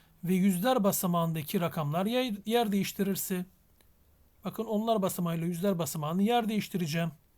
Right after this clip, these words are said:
Değiştiriyorum. İki bin beş yüz altmış üç olur o zaman. Ve oluşan sayıya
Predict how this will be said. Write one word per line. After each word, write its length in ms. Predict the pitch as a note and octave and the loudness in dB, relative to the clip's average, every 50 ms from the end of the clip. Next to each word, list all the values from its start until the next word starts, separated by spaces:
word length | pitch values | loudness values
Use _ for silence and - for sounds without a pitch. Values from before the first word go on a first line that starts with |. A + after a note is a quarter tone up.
| _ _ _ _ _ _ _ _ _ _ _ _ _ _ _ _ _ _ _ _ _ _ _ _ _ _ _ _ _ _ _ _ _ _ _ _ _ | _ _ _ _ _ _ _ _ _ _ _ _ _ _ _ _ _ _ _ _ _ _ _ _ _ _ _ _ _ _ _ _ _ _ _ _ _
Değiştiriyorum. 880 | G3+ F#3+ G3 F#3 - - - F#3+ F3+ F3 E3 D#3+ E3 F3 G3 G#3+ A#3+ A#3 - - - _ _ _ _ _ - | 2 2 2 2 0 -2 -2 0 0 0 0 0 0 0 0 0 0 -4 -8 -16 -20 _ _ _ _ _ -8
İki 340 | A3 G3 - - G3+ F#3 D#3+ | -6 -6 -2 -2 -2 -2 0
bin 280 | E3+ E3 E3 E3 E3 | -2 -2 -2 -2 0
beş 360 | E3+ E3+ E3 D#3+ C#3+ - - E3 | 0 0 0 -2 -2 -6 -8 -6
yüz 360 | D#3 E3 F#3+ G3+ G3 - - _ _ _ _ _ _ | -4 -2 -2 -2 -2 -4 -10 _ _ _ _ _ _
altmış 640 | - D3+ C#3+ C#3+ - - - D#3+ F#3+ G#3 G3+ - - _ | -4 -4 -4 -4 -6 -6 -4 -2 -2 -2 -4 -8 -10 _
üç 220 | C4 B3+ G3+ - A3+ | -6 -6 -4 -2 -2
olur 240 | G3 F3+ F3+ F3 | -2 0 0 -2
o 80 | E3+ E3 | -2 -2
zaman. 320 | C#3+ E3 E3 D#3+ D#3+ E3 - - _ _ _ _ _ _ _ _ _ _ _ _ _ _ _ _ _ _ _ _ - - - - - - - - - - | -2 -2 -2 -2 -2 -2 -4 -8 _ _ _ _ _ _ _ _ _ _ _ _ _ _ _ _ _ _ _ _ -20 -20 -20 -20 -20 -20 -20 -16 -6 -2
Ve 240 | A#3 D#4 D4+ - - - - - - - - - - - - _ _ - | 0 2 2 2 0 -4 -12 -20 -20 -20 -20 -20 -20 -20 -20 _ _ 0
oluşan 500 | G#3 G#3+ B3 C4 - - D4+ F#4 G4+ G4 | 2 2 2 2 2 2 2 2 2 4
sayıya 640 | - - - - G3+ F3 D#3 D3 D3+ F3 A3+ A3+ | 4 4 4 4 4 2 2 2 0 0 0 -2